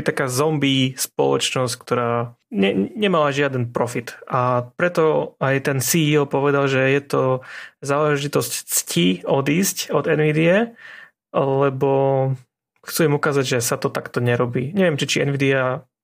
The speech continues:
to, to je, že či by ich to nejako trápi v Nvidii, možno, že ani nie. E V G A si to zobrala do vlastných rúk a uvidno-, uvidíme, že či pôjde k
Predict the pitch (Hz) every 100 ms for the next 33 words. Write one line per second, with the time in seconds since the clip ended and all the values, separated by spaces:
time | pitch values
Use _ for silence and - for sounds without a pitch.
0 | _ - 139 139 135 156 143 156 147 139
1 | 156 147 156 - 135 165 147 147 151 -
2 | 127 165 156 160 160 170 180 170 139 139
3 | 135 127 120 127 156 175 - - 143 143
4 | 147 147 139 - - 139 139 135 131 131
5 | 135 120 131 127 135 - 131 120 120 120
6 | - _ - 143 131 127 120 - - 147
7 | 135 127 120 120 - 120 _ _ _ 139
8 | 135 127 120